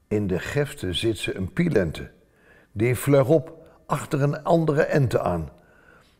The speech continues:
Het gekwaak van de enten kan je binnen in de bussen horen. "Het wordt voorjaar,"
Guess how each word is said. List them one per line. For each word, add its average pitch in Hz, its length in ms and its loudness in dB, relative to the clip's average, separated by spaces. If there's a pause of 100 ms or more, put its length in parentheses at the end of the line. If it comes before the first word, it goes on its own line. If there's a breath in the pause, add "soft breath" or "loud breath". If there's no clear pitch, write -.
(180 soft breath)
Het - 160 -2
gekwaak 127 580 0
van 113 220 -2
de - 120 0
enten 117 480 -2
kan 110 140 2
je 101 60 4
binnen 143 340 0
in 117 120 2
de 120 80 2
bussen 139 380 0
horen. 98 480 2 (1000 soft breath)
"Het 120 200 -6
wordt 135 240 -4
voorjaar," 104 640 2